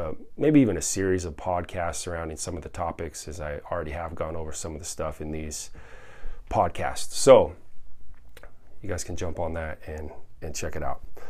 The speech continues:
I wanna go over a, a simple topic that I hear a lot of people struggle with. My, I, I did myself, absolutely. Our society perpetuates it and it's magnified on steroids.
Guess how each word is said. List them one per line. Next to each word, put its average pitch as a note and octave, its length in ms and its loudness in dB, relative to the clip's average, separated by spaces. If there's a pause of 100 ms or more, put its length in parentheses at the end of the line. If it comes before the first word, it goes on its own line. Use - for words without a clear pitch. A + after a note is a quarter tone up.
(140)
I A#2 60 8
wanna F3 180 12
go C3+ 300 10
over A#2 540 8
a, F2+ 380 0 (1120)
a F#2 120 0
simple F2+ 380 -2
topic F2 520 0
that E2+ 100 0
I E2 80 -2
hear E2+ 160 -2
a D#2+ 80 -2
lot F2 440 2
of E2+ 80 -4
people F2+ 240 -8
struggle E2 380 -4
with. E2+ 320 -4
My, E2 100 -4
I, F2+ 360 -2
I F#2 40 0
did F2 180 -2
myself, E2+ 500 -4
absolutely. F2 580 -4
Our A2+ 260 10
society G2 500 -2
perpetuates F2+ 760 -6
it F#2 100 -2
and D#2+ 100 -4
it's - 140 -10
magnified E2+ 640 -2
on F2 120 -2
steroids. E2+ 640 -4